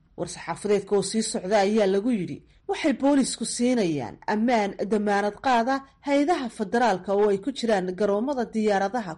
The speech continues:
korontada, adeegga isgaadhsiinta, bangiyada iyo hay'adaha kale ee bixiya adeegyada bulshada.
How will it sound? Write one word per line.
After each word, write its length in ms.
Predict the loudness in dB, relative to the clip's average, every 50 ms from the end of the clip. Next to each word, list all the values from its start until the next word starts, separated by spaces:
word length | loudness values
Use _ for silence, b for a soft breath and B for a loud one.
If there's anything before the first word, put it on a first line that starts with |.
| -10
korontada, 520 | -8 -6 -6 -6 -6 -6 -4 -2 -2 -2 -2
adeegga 320 | 0 0 0 0 0 -2 -4
isgaadhsiinta, 720 | -4 -4 -4 -2 -2 -2 -2 -4 -4 -4 -4 -4 -4 -6 -8 b b b b b b b -2
bangiyada 480 | 0 0 2 2 2 2 2 2 0 0
iyo 200 | 0 0 0 -2
hay'adaha 400 | -2 -2 -2 -2 -2 -2 -2 -4 -6
kale 160 | -4 -4 -2 0 0
ee 60 | 0 -2
bixiya 480 | -2 -6 -8 -8 -6 -2 2 2 2
adeegyada 440 | 2 2 0 0 0 0 -2 -2 -2
bulshada. 500 | -4 -6 -8 -10 -8 -6 -6 -4 -4 -6